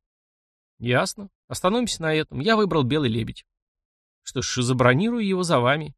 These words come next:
Тут он пожевал губами и сообщил с явной неохотой. Вынужден огорчить, ключ доступа не прилагается. С пропажей хозяина замок закрылся, даже семью не впускал. Многие маститые маги пытались скрыть защиту, но у них ничего не получилось.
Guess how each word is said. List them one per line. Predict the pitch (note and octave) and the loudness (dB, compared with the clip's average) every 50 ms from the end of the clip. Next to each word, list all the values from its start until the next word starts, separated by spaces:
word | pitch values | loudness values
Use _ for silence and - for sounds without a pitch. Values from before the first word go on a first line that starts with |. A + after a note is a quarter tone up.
| _ _ _ _ _ - | _ _ _ _ _ -10
Тут | D3+ C3+ - | -8 -4 -2
он | C#3 A#2+ | -2 -2
пожевал | - C3 A#2 B2+ B2 B2+ B2 A#2+ | 0 0 0 2 4 4 4 4
губами | A2+ A#2+ B2 A#2+ D#3+ G3 G3+ F#3 | 2 0 0 2 2 2 2 2
и | C3 | 0
сообщил | - - B2+ A2+ A2 - - - C#3+ C3 | 0 0 0 0 0 -2 -4 -4 -4 -4
с | - - | -4 -2
явной | B2 B2+ B2+ A#2 A#2 A2+ | 0 2 2 2 2 2
неохотой. | A#2 B2 C#3 D3 - - A2+ - - A2+ - - _ _ _ _ _ _ _ _ _ _ _ _ | 2 2 0 -2 -4 -8 -12 -12 -12 -14 -18 -18 _ _ _ _ _ _ _ _ _ _ _ _
Вынужден | - G3 B3 B3+ B3 A3+ A3+ A3+ A3+ | -2 0 2 2 2 2 2 2 4
огорчить, | A3 G3 G#3+ G3+ F3 - - - F#3 E3+ - | 4 6 6 4 4 2 -2 -4 -6 -6 -6
ключ | - E3 D3+ C#3+ B2+ C3 | -4 -2 -2 -2 -2 0
доступа | C#3 F#3 A3+ - - E3 - E3 | 0 0 0 -2 -4 -8 -4 -2
не | D#3 D3+ | -2 -2
прилагается. | - D3 D3+ C#3+ C3 A#2 A2 A2+ A2+ A#2+ A#2 - - - - B2+ B2 - _ | -2 0 2 2 2 2 2 0 -4 -4 -6 -6 -10 -10 -12 -12 -16 -16 _
С | - - | -20 -6
пропажей | - C3+ C3 B2+ - D3+ C3+ B2 A#2+ B2+ | 0 2 2 2 4 4 4 4 4 2
хозяина | - - C#3+ C3 A#2+ D3+ G3 A3 G#3+ G3 D3+ | 2 2 2 2 2 2 2 2 2 0 0
замок | A#2 B2+ C3 B2 A#2+ A#2+ G#2+ | 2 4 4 4 4 2 2
закрылся, | G#2+ B2+ B2 - - F#3+ B3 B3+ - - E3 | 2 2 2 2 0 -2 -2 -2 -2 -4 -2
даже | D3+ F3+ F3 E3 E3+ | 0 0 0 0 -2
семью | - - E3 C3 A#2+ A2 A2 | -4 -2 0 0 0 0 0
не | A2 G#2+ | 0 -2
впускал. | - _ - B2 - - - A2 G#2+ A2 G#2+ - _ _ _ _ _ _ _ _ _ - | -4 _ -10 -10 -10 -8 -6 -6 -6 -6 -6 -10 _ _ _ _ _ _ _ _ _ -2
Многие | C#3 F3 A#3+ B3+ G#3+ A#3+ | 0 2 2 2 2 2
маститые | A3 A3 G#3+ G3 - - A3 F#3+ - G#3 G3+ | 2 2 2 0 0 -2 -4 -4 -2 -2 0
маги | G3+ A3+ A#3 A3 F3 - | 0 2 0 0 -2 -4
пытались | - D#3+ - - G3 F#3+ F3+ - | -4 -4 -2 -2 0 0 0 -2
скрыть | - - - D#3+ D3+ C3+ | -4 -4 -2 0 0 0
защиту, | B2 C#3+ C#3+ C3 - - A#3 A#3 - - C#3 | 0 0 0 0 -2 -2 -4 -4 -4 0 0
но | C3 B2+ | 2 2
у | C3+ | 2
них | D#3 G3 G#3+ - | 0 -2 -2 -4
ничего | D#3 C3+ A2 - B2+ B2 | -4 -4 -2 -2 0 0
не | C3 C#3 B2+ | 0 0 -2
получилось. | - B2+ B2 B2 A#2 - - A2+ A2 - A2 - - | -2 -2 -2 -2 -2 -4 -6 -8 -8 -8 -10 -12 -12